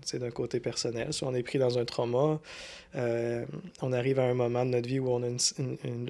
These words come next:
une certaine crise identitaire, fait qu'on a de la difficulté à voir ce qu'on a devant nous. Fait que des fois, l'amour est là, on la ressent plus. Euh, mais, euh, tu sais, est-ce que c'est toujours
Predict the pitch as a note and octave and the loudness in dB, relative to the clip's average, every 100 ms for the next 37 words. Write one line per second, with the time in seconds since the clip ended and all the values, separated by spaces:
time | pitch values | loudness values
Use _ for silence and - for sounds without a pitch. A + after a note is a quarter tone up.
0 | - A#2+ A#2 B2+ C3+ B2+ C3+ B2 - D3 | -6 -8 -8 -10 -6 -4 -2 -2 2 2
1 | C3 B2+ A#2+ - D3 D3 D3 D3+ - - | 4 2 2 4 6 8 6 4 -4 -16
2 | - - - C3 B2+ B2+ B2 B2 C3+ D3 | -16 -8 -4 0 2 4 4 4 0 0
3 | D3+ D3 C3 - D3 C3+ A#2 A#2 B2+ B2+ | -2 -2 -2 2 6 6 4 2 6 8
4 | C3 B2+ - - B2+ B2 B2+ B2 A#2 A#2+ | 8 4 0 2 2 4 4 2 2 0
5 | G3 - _ - - - - - - - | -2 -6 _ -20 -20 -20 -20 -20 -16 -14
6 | - - A#2+ - B2 F3 C#3+ C3 C#3+ C3 | -8 -4 -2 0 4 8 8 8 8 8
7 | C3 D3 B2+ A#2 - A#2+ A2+ - D#3+ F#3+ | 6 6 4 2 -2 -4 -6 -2 -2 -2
8 | - - - - - - - B2 A#2+ A#2+ | -8 -18 -18 -18 -18 -12 -2 2 4 2
9 | A#2+ A#2 A#2 - - G3 B3 - - - | 0 -4 -4 -6 -10 -14 -20 -20 -20 -16
10 | - C#3+ C3+ C3 B2 A#2+ A#2 C3 - - | -4 2 4 4 4 2 0 -2 -6 -14
11 | - - - C#3+ C3 C3 D3+ - D#3+ F3 | -20 -10 -6 -2 -2 -2 -2 2 2 4
12 | F3 E3+ F3+ F3 | 4 4 4 2